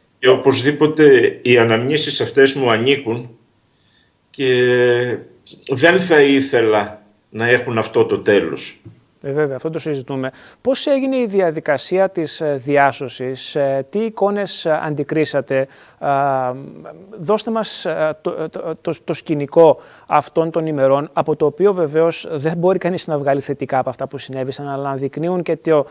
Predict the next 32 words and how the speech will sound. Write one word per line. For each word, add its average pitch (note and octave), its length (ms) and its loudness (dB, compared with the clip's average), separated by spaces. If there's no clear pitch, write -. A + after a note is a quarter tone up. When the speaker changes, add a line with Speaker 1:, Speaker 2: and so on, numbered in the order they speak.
Speaker 2:
α, D3+ 220 -6
πόσο F3 540 0
η D3 340 -2
κοινωνία D3 460 -6
στράφηκε, D3 640 0
α, C3 360 -4
και D#3+ 80 -4
προσπαθεί, C#3 600 -2
προσπαθεί C#3 760 -6
ο - 80 -4
καθένας D3+ 200 -4
στην - 140 -16
πλευρά D3 280 2
του D#3 100 -6
να D3+ 60 -6
είναι D#3+ 100 -4
στο D#3+ 100 -10
πλευρό D3 240 -4
των D#3 140 -6
ανθρώπων D3 460 -4
οι C#3+ 60 -6
οποίοι, D#3+ 460 -4
α, C3+ 100 -6
είχαν D3 420 -6
απώλεια D3+ 420 0
συγγενικών C3 460 -8
προσώπων C3+ 420 -10
από C3 160 -10
αυτήν C3+ 180 -12
την B2 80 -12
καταστροφή, A#2+ 500 -8
έτσι. - 300 -12